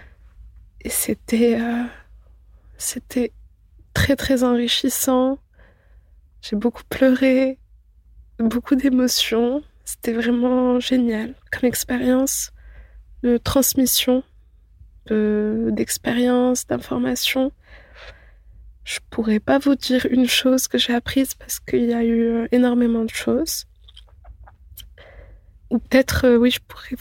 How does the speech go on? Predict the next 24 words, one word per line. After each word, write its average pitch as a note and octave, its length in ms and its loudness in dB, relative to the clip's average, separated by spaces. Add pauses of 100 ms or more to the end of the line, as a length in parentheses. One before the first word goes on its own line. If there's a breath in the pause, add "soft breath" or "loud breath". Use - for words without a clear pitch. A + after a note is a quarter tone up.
vous, A3 220 -2 (120)
vous - 140 -14
dire - 200 0
une B3 60 2
chose, C#4 240 2
c'est - 220 -6
que, B3+ 280 2 (680 loud breath)
euh, A3+ 420 2
il A3+ 80 -2
n'y A3+ 80 2
a A3+ 60 4
pas C4 200 2
de B3 140 2
limite A#3 560 0
d'âge A#3 640 -2 (260)
pour, - 300 -2
euh, A#2 240 2
le A#2 120 0
plaisir, A#3 680 -2
pour - 220 -8
la A3+ 160 0
jouissance, B3 1000 -2 (680 loud breath)
pour, A3+ 340 0
euh, A3 400 -2